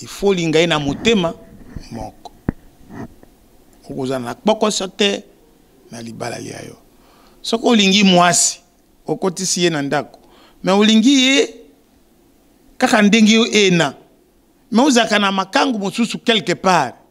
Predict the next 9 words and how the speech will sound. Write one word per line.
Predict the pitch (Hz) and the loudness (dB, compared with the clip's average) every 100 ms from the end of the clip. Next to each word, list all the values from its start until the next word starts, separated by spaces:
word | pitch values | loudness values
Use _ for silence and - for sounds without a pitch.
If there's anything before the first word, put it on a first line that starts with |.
| _ _ _ _ - | _ _ _ _ -14
Libala | 151 185 165 | -2 0 2
wana | 160 156 156 | 2 -2 -6
liko | 135 - 135 | -10 -8 -8
umela | 131 117 110 | -8 -10 -12
te. | - - _ _ _ _ _ _ _ _ _ - | -18 -20 _ _ _ _ _ _ _ _ _ -20
Eko | - - | -16 -12
umela | 143 117 - | -12 -12 -6
te | 175 | -4
po | 175 214 214 | 0 0 0